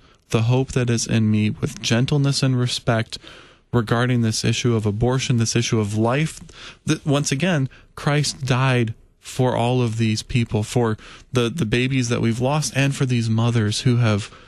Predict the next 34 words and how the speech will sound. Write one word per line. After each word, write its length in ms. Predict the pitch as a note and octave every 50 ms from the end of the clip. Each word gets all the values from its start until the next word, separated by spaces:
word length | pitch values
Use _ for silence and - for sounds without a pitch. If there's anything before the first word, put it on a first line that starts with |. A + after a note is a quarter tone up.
| - _ _ _ _ -
gone 260 | - A#2 A#2+ A#2+ A#2
through 240 | A2 - A#2+ A#2 A2+
this 220 | G#2 A2 G#2+ - -
tragic 560 | - - - A2+ G#2+ G#2+ G#2+ G#2+ A2 G#2 -
thing, 200 | - - A2 G#2
who 60 | G#2+
have 120 | A2 G2+ G#2+
made 340 | G#2+ A2 A2+ A#2+ B2 A2+ G#2+
this 380 | A2 G#2+ G2+ - - - - - - - -
tragic 520 | - - - A2 A2+ G#2 - G#2+ F#2+ - -
choice. 520 | - - - C3+ G#2 - A#2+ - - - - - - - - - - - _ _ _ _ _ _ - - _ _ _ _ _ _ _ _ _ _ _ -
And 160 | C3 B2+ B2+
we 80 | B2+
need 180 | C3 C3+ C3+ B2
to 100 | - C3+
think 300 | A#2+ - - C3+ C3 -
about, 320 | - A2+ A#2+ A2+ G#2+ - -
okay, 300 | A2+ - - - - - - _ - _ _ _ _ _
how 240 | - - - F#3 A3+
are 80 | A#3 F#3+
they 220 | B2 A#2 B2 B2+
gonna 240 | A#2+ A2+ - F#3+ -
read 260 | - - - - -
this? 340 | - - - - - - - - _ _ _ _ -
How 240 | - C#3+ C#3+ D#3 D#3
are 80 | D3+
they 220 | C3 A#2+ A#2+ A#2 A2+
gonna 200 | A#2 G#2+ A2 A2
see 200 | - - A#2+ A2
this? 200 | G#2+ - - -
How 280 | - C#3+ C#3 D#3 F#3
can 220 | - - F#3 D3+ C3+
I 160 | B2+ B2 - -
actually 840 | G#2+ A2 B2 B2+ - - - - C#3 C3 B2+ B2 A#2 A2+ A2+ A2+